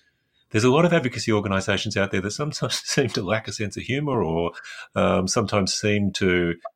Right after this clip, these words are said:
not be able to bring forward things in, in, in positive ways.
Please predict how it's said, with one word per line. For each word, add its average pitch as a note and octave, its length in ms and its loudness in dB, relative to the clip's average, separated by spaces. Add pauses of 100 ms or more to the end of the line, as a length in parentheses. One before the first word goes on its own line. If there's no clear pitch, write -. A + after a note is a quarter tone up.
(180)
not G#2+ 200 4
be G#2 80 2
able G2+ 180 4
to G2+ 100 0
bring F#2+ 260 2
forward G#2 500 2
things G2 340 0
in, F#2 260 0
in, F#2 580 -2
in F2+ 220 -4
positive G2+ 440 0
ways. G#2+ 540 2